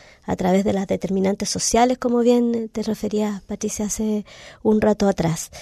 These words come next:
Y tenemos como situación contraria, y es con la que tenemos que luchar además continuamente, es con la abstención. Pues, le provoca esta no participación, y es con lo que tenemos que luchar, provoca el desánimo y la desconfianza también de la población, de los trabajadores,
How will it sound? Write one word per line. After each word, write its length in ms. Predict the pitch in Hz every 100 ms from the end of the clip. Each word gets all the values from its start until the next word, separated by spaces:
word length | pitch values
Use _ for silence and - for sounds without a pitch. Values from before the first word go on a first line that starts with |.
| - - -
Y 220 | - 240 233
tenemos 640 | 226 233 262 285 302 -
como 540 | - 233 233 226 226 311
situación 500 | 226 233 220 262 262
contraria, 580 | 240 226 269 311 269 240
y 80 |
es 80 | 233
con 160 | 247 233
la 80 | 226
que 100 | 220
tenemos 320 | 226 233 233
que 100 | 220
luchar 360 | 208 - 262
además 280 | 269 262 262
continuamente, 880 | 277 254 269 269 262 277 277 - 320 - - - -
es 120 | 240
con 180 | 262 254
la 60 |
abstención. 520 | 240 233 220 - 302 277
Pues, 240 | 196 196
le 140 | 214
provoca 640 | 214 226 233 269 269 269 262
esta 320 | 254 - 247
no 180 | 262 285
participación, 880 | 302 - 269 277 277 240 - 311 370
y 100 | 254
es 80 | 247
con 140 | 262
lo 80 | 254
que 100 | 240
tenemos 280 | 226 233 247
que 100 | 240
luchar, 320 | 214 - 269 - - -
provoca 560 | 233 226 262 302 320 311
el 80 | 262
desánimo 720 | 254 - 285 311 339 330 349
y 80 | 254
la 140 | 269
desconfianza 760 | 269 269 233 220 247 320 294 294
también 340 | 302 294 302
de 120 | 294
la 100 | 285
población, 640 | 262 254 240 226 - 277 269
de 80 | 247
los 140 | 240
trabajadores, 720 | 233 226 226 233 226 262 285